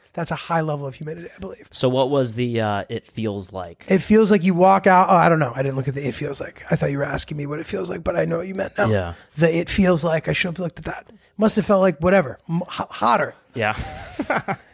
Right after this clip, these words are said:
Speaker 1: You walk outside, you're just immediately dripping in sweat.
Speaker 2: Mm-hmm.
Speaker 1: Uh, and then at night, it doesn't cool off the way that the desert does.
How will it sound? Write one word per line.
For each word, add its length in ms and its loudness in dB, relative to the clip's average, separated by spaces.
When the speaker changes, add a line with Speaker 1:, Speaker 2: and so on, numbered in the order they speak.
Speaker 1:
You 120 -2
walk 300 4
outside, 480 2
you're 100 2
just 140 -2
immediately 560 2
dripping 340 0
in 100 -2
sweat. 380 -10
Speaker 2:
Mm-hmm. 260 -14
Speaker 1:
Uh, 360 4
and 160 2
then 100 2
at 160 0
night, 240 2
it 100 -2
doesn't 300 0
cool 280 0
off 280 2
the 80 -6
way 140 2
that 160 -8
the 80 -4
desert 380 -2
does. 280 -14